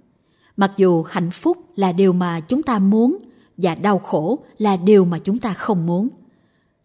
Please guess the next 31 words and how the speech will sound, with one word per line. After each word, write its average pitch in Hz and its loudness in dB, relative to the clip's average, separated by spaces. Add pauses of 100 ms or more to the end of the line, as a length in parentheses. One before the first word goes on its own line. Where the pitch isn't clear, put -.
Chúng 330 0
ta 311 -2
nhận 190 -2
ra 196 -2
rằng 170 -6 (380)
chúng 233 0
có 285 -6
giá 240 -2
trị 165 -2
như 180 0
nhau. 190 -2 (760)
Đây 262 2
là 233 2
những 185 -2
gì 185 4
mà 165 -4 (140)
chúng 208 -2
ta 180 -2
sẽ 156 -4 (120)
trải 151 -6
nghiệm. 175 -2 (2000)
Hạnh 170 -2
phúc - -2 (180)
được 190 0
con 202 0
người 175 2
trên 220 0
thế 269 -4
gian 226 -2
khao 196 -6
khát. 247 -8